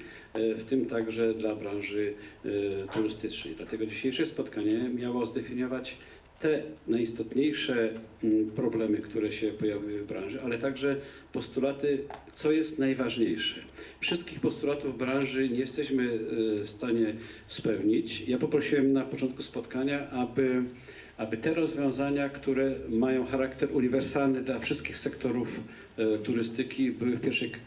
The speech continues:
kolejności, e, definiowane. I takimi postulatami było przede wszystkim utrzymanie płynności, e, finansowej dla, e, dla firm. Czyli mówiąc w skrócie, przez kilka miesięcy firma nie,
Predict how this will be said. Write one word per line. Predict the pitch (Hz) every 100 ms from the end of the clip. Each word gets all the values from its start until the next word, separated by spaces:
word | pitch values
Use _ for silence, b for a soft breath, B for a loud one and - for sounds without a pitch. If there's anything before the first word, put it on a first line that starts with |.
| - -
kolejności, | 117 117 113 - 117 110 110 B B 110
e, | 107
definiowane. | 107 117 127 120 110 92 90 87 -
I | -
takimi | 139 - 185
postulatami | 165 156 156 147 147 156 147
było | 147
przede | 143 143 135
wszystkim | 123 - - 143 139 B B B B -
utrzymanie | - - 131 143 135
płynności, | 131 127 120 127 - - 131
e, | 117 113 - 117 107 107 104 104 104
finansowej | 120 117 113 127 113 117 113 110 B B -
dla, | 98 110 110
e, | 107 107 - 113 104 104 101
dla | 110
firm. | - 101 90
Czyli | - 123
mówiąc | 135 156 139
w | -
skrócie, | - 131 -
przez | - 110
kilka | - 170 160
miesięcy | 151 - 143 143 139
firma | - 139 139 131 127 B B B -
nie, | 120 123 135 131 127